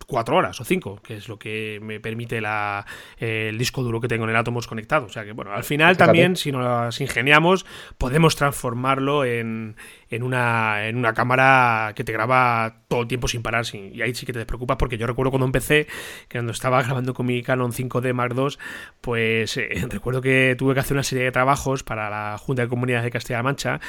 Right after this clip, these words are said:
Speaker 1: que eran unas, <clears throat> unas ponencias de gente de, de, del mundo de la educación, y, joder, las pasaba canutas porque tenía que estar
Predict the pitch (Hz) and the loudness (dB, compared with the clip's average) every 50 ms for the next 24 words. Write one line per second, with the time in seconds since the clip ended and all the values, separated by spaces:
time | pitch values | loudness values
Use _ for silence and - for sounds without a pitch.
0 | - - - - - _ - 107 104 104 110 113 113 110 110 107 107 104 104 101 | -12 -14 -16 -18 -14 _ -10 -10 -8 -6 -6 -4 -4 -2 -2 -2 -4 -4 -6 -6
1 | 101 - - - - 139 135 131 107 117 - 127 127 117 107 - - - 113 147 | -8 -10 -6 -2 -2 -2 -2 -2 -4 -8 -10 -10 -8 -10 -10 -10 -10 -2 0 0
2 | 160 - - 135 120 120 117 123 117 - 123 120 117 117 113 110 107 107 98 98 | 0 0 0 -2 -2 -2 -4 -6 -6 -8 -8 -6 -4 -4 -4 -4 -4 -6 -8 -8
3 | 101 104 107 104 107 - - 104 104 107 123 123 120 117 113 117 117 113 117 120 | -10 -10 -10 -12 -12 -12 -12 -12 -8 -6 -4 -2 -2 -2 -2 -2 -4 -4 -4 -4
4 | 117 - 156 160 165 - - - - - - - - - - - 156 139 135 131 | 2 4 4 4 4 0 -10 -14 -14 -14 -16 -16 -18 -16 -6 -2 0 2 2 2
5 | 131 127 123 120 117 113 - - 123 107 95 90 - - - 123 - 139 123 127 | 2 2 2 2 0 0 0 -2 -2 -2 -2 -4 -6 -6 -4 -2 0 0 0 2
6 | - 143 135 143 147 135 165 170 165 - - 139 - 123 110 113 113 131 143 131 | 0 0 0 0 4 6 6 6 6 4 0 0 0 -4 -4 -2 -2 -2 -2 -2
7 | - - 147 131 - | -2 -2 -2 -4 -6